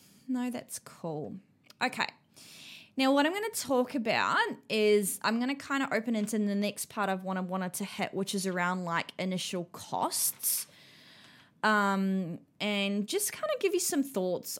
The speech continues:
on, like, the first fucking year and before you actually open. So one of the biggest questions that people ask me is, like, "How much money do I need before I actually open?" Um, and I say to them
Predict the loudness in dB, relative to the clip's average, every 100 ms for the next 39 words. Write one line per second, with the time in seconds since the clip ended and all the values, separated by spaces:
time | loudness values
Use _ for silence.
0 | -4 -2 -2 -2 -2 -4 -10 -16 -6 -4
1 | -2 -4 -10 -8 -10 -2 0 2 0 -2
2 | -4 -6 -6 -4 -4 -6 -6 -4 -4 -4
3 | -10 -8 -8 -8 -8 -10 -10 -12 -14 -16
4 | _ -6 0 4 4 4 0 -2 -2 0
5 | 0 0 0 -2 0 -2 -4 -6 -4 -2
6 | -2 -4 -6 -6 -2 -2 -2 -8 -20 -20
7 | -6 -4 -4 -4 -2 0 0 -2 -4 -4
8 | -4 -4 -6 -6 -8 -8 -6 -4 -4 -6
9 | -8 -6 -4 -6 -6 -10 -12 -14 _ _
10 | _ -18 -4 6 8 8 6 2 -4 -18
11 | -20 -20 -20 -20 _ 2 4 4 4 2
12 | 0 2 4 6 6 6 4 4 0